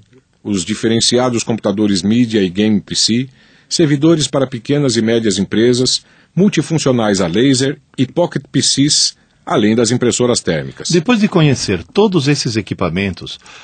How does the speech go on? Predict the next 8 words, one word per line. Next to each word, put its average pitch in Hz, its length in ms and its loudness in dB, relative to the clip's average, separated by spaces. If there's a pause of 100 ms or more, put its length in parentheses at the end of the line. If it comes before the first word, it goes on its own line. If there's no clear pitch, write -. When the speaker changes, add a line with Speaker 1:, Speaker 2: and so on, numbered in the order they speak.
(160)
Speaker 2:
vai 139 140 2
ser 170 240 2
difícil 165 580 0
não 160 260 4
associar 120 520 -2
o 104 40 0
termo 101 400 -2
informática 139 920 0